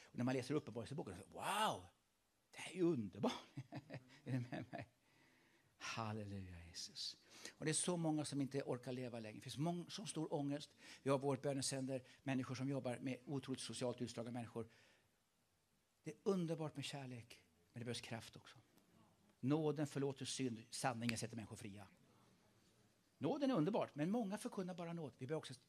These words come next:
sanning. Du behöver bli fri. Nåden ger dig för-, syndernas förlåtelse, men sanningen sätter dig fria. Och det finns människor som faller och så, när förlåtelse faller.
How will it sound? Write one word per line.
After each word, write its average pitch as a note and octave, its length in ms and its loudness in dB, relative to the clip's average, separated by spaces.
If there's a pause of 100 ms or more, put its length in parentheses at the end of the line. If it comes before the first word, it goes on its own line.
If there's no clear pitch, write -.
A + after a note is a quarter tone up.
(120)
sanning. A#2 300 -2
Du F3+ 100 4
behöver G#3+ 180 2
bli C#3 100 4
fri. G3+ 340 -2 (1200)
Nåden A#3+ 560 8
ger F3 160 8
dig E3 80 6
för-, D#3+ 180 0
syndernas C#3 340 4
förlåtelse, C#3+ 400 0 (220)
men A#2+ 160 0
sanningen D3 500 4
sätter C#3 260 0
dig C3 80 2
fria. D#3+ 380 2 (1400)
Och D3 60 -12
det D3 40 -4
finns F3+ 180 0
människor G#3 280 2
som F#3+ 120 2
faller G3 260 2
och F#3 80 0
så, F#3+ 120 -2
när F3+ 340 0
förlåtelse F3+ 460 0
faller. F#3 260 0